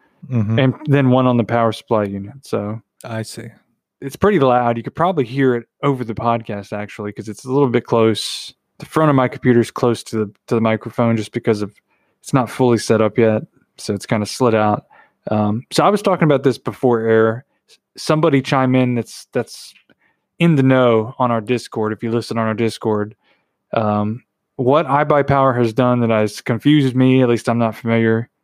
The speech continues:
Speaker 2: with whether this is a dumb thing or not. Uh, they may have just slapped this thing in, but I ordered a, what is it, a three sixty, uh, sized water cooler for the C P U. And it's got the stack with three fans and the radiator.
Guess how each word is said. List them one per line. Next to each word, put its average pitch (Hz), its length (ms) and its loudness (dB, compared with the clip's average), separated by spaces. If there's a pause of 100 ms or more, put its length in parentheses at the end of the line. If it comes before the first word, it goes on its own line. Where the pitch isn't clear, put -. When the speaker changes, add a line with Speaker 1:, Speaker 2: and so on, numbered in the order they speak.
(100)
Speaker 2:
with 110 140 -6
whether 113 240 2
this 110 200 -2
is 110 100 -4
a 110 60 0
dumb 113 320 0
thing 117 240 2
or 113 80 4
not. 117 340 2 (720)
Uh, 104 320 0
they 131 200 0
may 131 140 4
have 131 100 2
just 120 200 0
slapped 120 420 0
this 131 180 0
thing 117 200 2
in, 117 160 2
but 131 220 4
I 127 120 2
ordered 151 380 6
a, 120 360 4 (120)
what 127 160 0
is 110 100 0
it, 107 80 0
a 104 40 0
three 127 200 2
sixty, 120 640 0 (840)
uh, 107 500 2 (800)
sized 113 840 0 (460)
water 127 320 2
cooler 113 340 2
for 113 140 -4
the 104 180 -6 (120)
C 107 200 -8
P 110 140 -6
U. 127 340 0 (560)
And 120 100 0
it's 113 120 -2
got 120 240 0
the 117 100 2
stack 139 540 0
with 123 180 -2
three - 400 0
fans 123 520 0
and 123 120 -2
the 107 60 -2
radiator. 110 600 0